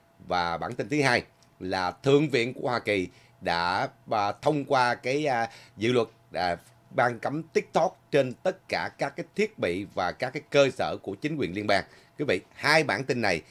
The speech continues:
cho thấy rằng là Hoa Kỳ đã bắt đầu phong tỏa Trung Quốc trong lĩnh vực kỹ thuật và không để cho Bắc Kinh có cơ hội phát triển cái mạng lưới quân sự của họ bằng kỹ thuật cao, tức là những cái, um, nâng cấp và hiện đại hóa cái lực lượng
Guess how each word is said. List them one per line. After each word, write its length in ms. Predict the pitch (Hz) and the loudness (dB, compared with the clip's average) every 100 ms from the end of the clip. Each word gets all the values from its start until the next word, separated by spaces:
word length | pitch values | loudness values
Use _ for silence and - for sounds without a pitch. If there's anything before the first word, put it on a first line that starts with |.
| - _ | -20 _
cho 120 | 123 | -2
thấy 240 | 113 117 151 | 0 0 -2
rằng 180 | 143 95 | -2 -2
là 160 | 90 80 | -4 -6
Hoa 120 | 110 | -6
Kỳ 220 | 104 92 | -6 -8
đã 140 | 82 87 | -6 -8
bắt 180 | - | -8
đầu 200 | 107 92 - - | -6 -6 -8 -10
phong 300 | - 165 156 | -4 -2 -2
tỏa 300 | 139 - 73 | -4 -4 -4
Trung 240 | 123 120 110 | -4 -4 -4
Quốc 120 | 147 - | -4 -2
trong 220 | 127 113 | -4 -2
lĩnh 180 | 101 120 | -4 -6
vực 180 | 123 - _ - | -8 -12 _ 0
kỹ 180 | 127 | 2
thuật 180 | 160 104 - - _ | 2 0 -2 -20 _
và 100 | - | -8
không 180 | 90 113 | -6 -4
để 140 | 85 104 | -4 -4
cho 160 | 120 101 | -4 -4
Bắc 280 | 156 175 - | -2 -2 0
Kinh 240 | 160 123 107 - | -2 -2 -4 0
có 200 | 160 202 - | 2 2 2
cơ 100 | 160 | 2
hội 300 | 87 90 95 - - - | 2 0 -4 -12 -20 -2
phát 360 | - 180 - | 2 2 2
triển 260 | 110 98 120 | -2 -2 -4
cái 200 | 143 151 | -4 -4
mạng 260 | 120 87 | -2 -4
lưới 120 | 117 151 | -4 -4
quân 200 | 160 147 | -2 -4
sự 200 | - 87 | -2 -6
của 120 | 92 87 | -4 -4
họ 100 | 87 | -4
bằng 220 | 85 76 - | -6 -10 -6
kỹ 180 | 101 127 | -4 -4
thuật 160 | 110 - | -6 -2
cao, 320 | 110 104 95 _ | 0 0 -2 _
tức 140 | 143 127 | -12 -6
là 240 | 90 80 - - - | -4 -4 -10 -20 -14
những 160 | 90 104 | -10 -4
cái, 180 | 127 131 | -2 0
um, 140 | 110 - _ - | 0 -4 _ -4
nâng 260 | 135 156 143 | 2 2 2
cấp 180 | 151 - | 0 0
và 120 | 113 87 | 0 0
hiện 180 | 104 98 | 0 -2
đại 100 | 92 | -2
hóa 280 | 101 107 127 | -4 -6 -6
cái 100 | 151 | -6
lực 160 | 95 | -6
lượng 120 | 85 | -8